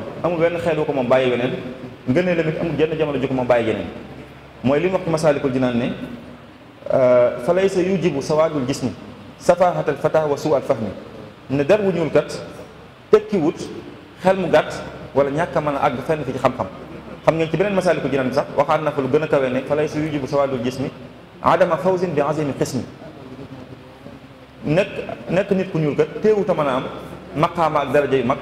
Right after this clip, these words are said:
ci suñu borom. Loolu sëñ bi dagg ci ay xalaat bu juunu bu nit ñi amoon ci, ci, ci wàllu der bu ñuul. Mu, mu, mu, mu wane foofu ne mbir mi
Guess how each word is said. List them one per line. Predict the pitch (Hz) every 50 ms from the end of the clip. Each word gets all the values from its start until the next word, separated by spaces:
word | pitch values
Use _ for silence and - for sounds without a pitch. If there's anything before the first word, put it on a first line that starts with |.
| - - -
ci | -
suñu | - 143 131
borom. | 120 117 104 92 - - - - - - - - - - -
Loolu | 139 175 185
sëñ | 180 - 208 190
bi | 165 165
dagg | 202 185 175 170 165
ci | - - 147 139 131 - - - - - -
ay | 147 156
xalaat | 160 - 180 165 147 135 - - - - 110
bu | 120 131 139
juunu | 131 185 202 196 180
bu | 165 160
nit | 165 170 165
ñi | 160 156
amoon | 151 147 131 117 - - - - - - - - - - - -
ci, | - - 156 151 147 143 143 151 - -
ci, | 165 165 156 151 -
ci | - 151
wàllu | 147 165 170 160 151 151 143
der | 160 156 143
bu | 131 135
ñuul. | 139 127 117 104 - - - - - - - - - - -
Mu, | - 131 139 143 139
mu, | 139 143
mu, | 143 143 139 143 135 - -
mu | 139 143
wane | 160 180 185 175
foofu | 175 170 156 - 139
ne | 123 127 - - - - - - - - - - -
mbir | - 147 175 196
mi | 175 156 143 -